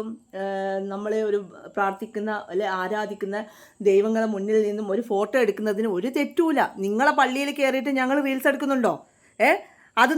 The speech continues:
ഞങ്ങൾ ചെയ്യുന്നുണ്ടോ? നിങ്ങളെ പള്ളിയിൽ കയറിയിട്ട് നിങ്ങൾ നിസ്കരിക്കുന്ന സമയത്ത് ഞങ്ങൾ വൃത്തികേട് പറയുന്നുണ്ടോ? അതൊന്നും ചെയ്യുന്നില്ല. പക്ഷേ ഇമ്മാതിരി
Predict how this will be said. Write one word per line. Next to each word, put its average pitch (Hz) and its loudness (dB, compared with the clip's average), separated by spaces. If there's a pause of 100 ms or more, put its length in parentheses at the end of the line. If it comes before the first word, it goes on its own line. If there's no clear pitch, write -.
ഞങ്ങൾ 302 4
ചെയ്യുന്നുണ്ടോ? 254 2 (180)
നിങ്ങളെ 240 0
പള്ളിയിൽ 262 0
കയറിയിട്ട് 254 0
നിങ്ങൾ 247 -2 (100)
നിസ്കരിക്കുന്ന 254 -4
സമയത്ത് 247 -4
ഞങ്ങൾ 240 -2 (100)
വൃത്തികേട് 254 -2
പറയുന്നുണ്ടോ? 240 0 (260)
അതൊന്നും 208 -4
ചെയ്യുന്നില്ല. 233 -2 (460)
പക്ഷേ 208 -2 (120)
ഇമ്മാതിരി 339 0